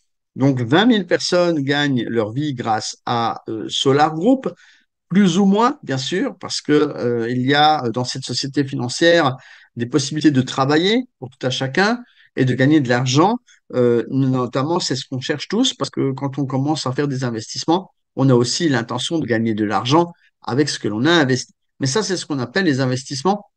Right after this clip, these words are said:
passifs, dits passifs. C'est-à-dire que vous investissez de l'argent et dans quelques années, eh bien, vous avez des retours sur investissement en fonction, euh, donc, du business dans lequel vous avez investi.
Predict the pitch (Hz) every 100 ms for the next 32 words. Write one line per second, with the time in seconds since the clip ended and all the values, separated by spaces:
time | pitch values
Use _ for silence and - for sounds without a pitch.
0 | _ _ - - 95 - - 110 139 190
1 | 160 131 - - - 135 160 233 240 151
2 | 143 - - - 156 202 196 170 175 160
3 | 151 139 170 247 247 160 147 131 233 233
4 | 233 180 143 131 165 233 - - - 131
5 | 175 196 135 131 151 170 127 123 135 196
6 | - 165 151 143 123 - - - 151 175
7 | - 147 139 170 135 - 156 185 - -
8 | - - 131 143 180 156 131 139 139 117
9 | 135 151 135 123 160 156 135 113 113 139
10 | 120 101 98 -